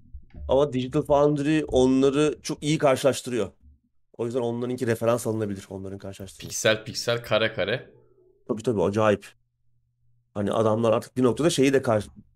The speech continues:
Speaker 1: buluyorlar. Ee, hani PlayStation beşteki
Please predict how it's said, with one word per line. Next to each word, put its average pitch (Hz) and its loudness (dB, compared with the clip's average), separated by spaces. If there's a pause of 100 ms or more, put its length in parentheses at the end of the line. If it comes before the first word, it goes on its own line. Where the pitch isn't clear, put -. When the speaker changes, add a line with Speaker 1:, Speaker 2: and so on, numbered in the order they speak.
(180)
Speaker 1:
buluyorlar. 101 -2 (140)
Ee, - -8
hani 95 -6
PlayStation 107 -6
beşteki 113 -2